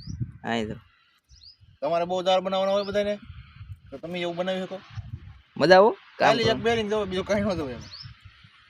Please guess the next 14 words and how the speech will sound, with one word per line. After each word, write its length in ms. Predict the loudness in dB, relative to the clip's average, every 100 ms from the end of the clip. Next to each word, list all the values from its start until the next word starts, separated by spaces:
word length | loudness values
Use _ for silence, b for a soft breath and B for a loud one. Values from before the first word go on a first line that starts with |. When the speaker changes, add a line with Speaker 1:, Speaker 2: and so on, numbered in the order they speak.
| -20 -18 -20 -20 -18 -16 -16 -10 -10 -10 -18 _ -16 -14 -18 -4
Speaker 1:
પેલા 240 | 4 6 6
છે 80 |
ને, 60 | 6
રાજભાઈ, 260 | 4 4 0
એવું 100 | 2
દેશી 280 | 0 0 -2
સિસ્ટમથી 400 | -4 -2 0 2
ઓલા 140 | 4 4
છે 40 |
ને, 80 | 2 4
પાખડા 280 | 4 6 4
પાખડા 200 | 4 4
વાળું 140 | 4 2
બનાવ્યું. 300 | 0 0